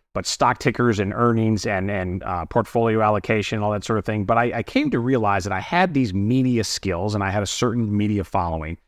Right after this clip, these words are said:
And what I was essentially doing for the most part was trying to help rich hedge fund managers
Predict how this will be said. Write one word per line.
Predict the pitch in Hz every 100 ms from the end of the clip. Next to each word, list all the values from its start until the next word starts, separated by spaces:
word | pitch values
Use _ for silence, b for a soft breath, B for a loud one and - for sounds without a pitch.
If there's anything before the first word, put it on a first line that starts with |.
| _ _
And | -
what | 127
I | 139
was | 151
essentially | 147 - 285 - 143 120
doing | 92 110 117 117
for | - 117
the | 98
most | 98 113 120
part | - 123 123 - _ _ -
was | 110
trying | - 147 139
to | 120
help | 127 120 - _ _ -
rich | 101 135 143 - - - _
hedge | - 143 135
fund | - 113 104
managers | 101 98 92 95 92